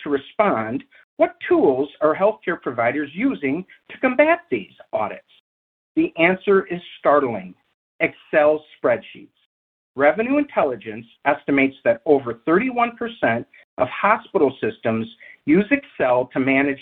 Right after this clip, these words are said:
these audits. Ben Regal, a twenty-year veteran in revenue cycle management and the founder of R C M Leaders Forum, stated in his experience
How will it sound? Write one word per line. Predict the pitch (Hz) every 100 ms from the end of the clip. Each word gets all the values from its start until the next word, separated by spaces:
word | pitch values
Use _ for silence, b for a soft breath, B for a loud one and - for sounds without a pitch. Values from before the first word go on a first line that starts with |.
| -
these | 139 135
audits. | 107 90 _ _ _ _ _ _ _
Ben | 120 - 151 156 131
Regal, | 190 277 131 123 - _ _ -
a | - -
twenty-year | 190 202 202 180 131
veteran | 175 165 113 127 143 -
in | 123
revenue | 127 143 156 156 -
cycle | 156 151
management | 147 165 160 117 - 113 113 b b _
and | 147
the | 151 - -
founder | 226 302 233 123 120 -
of | 120 113 147
R | 170 185
C | - 165
M | 151
Leaders | 151 143 135 -
Forum, | 214 185 120 120 b b b -
stated | 226 254 156 131 -
in | 277 269
his | 285 349 269
experience | 151 - - 123 117 110